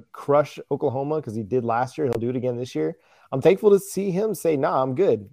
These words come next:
Like, I'm sure he's getting good N I L deal at Texas, but to turn down whatever he was being offered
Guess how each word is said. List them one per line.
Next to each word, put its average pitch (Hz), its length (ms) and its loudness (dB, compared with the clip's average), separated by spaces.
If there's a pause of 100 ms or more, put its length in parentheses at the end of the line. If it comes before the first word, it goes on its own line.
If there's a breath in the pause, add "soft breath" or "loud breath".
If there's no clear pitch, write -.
Like, 127 300 -4
I'm 143 80 -4
sure 196 180 4
he's 190 200 4
getting 165 360 -2
good 156 200 0
N 156 140 -2
I 156 120 0
L 156 140 4
deal 151 460 -2 (100)
at 139 200 -6
Texas, 185 480 -4 (500)
but 120 340 2 (300)
to - 180 -4
turn 156 280 0
down 139 220 2
whatever 131 280 0
he 135 100 0
was 131 120 -2
being 127 200 -6
offered 160 420 -4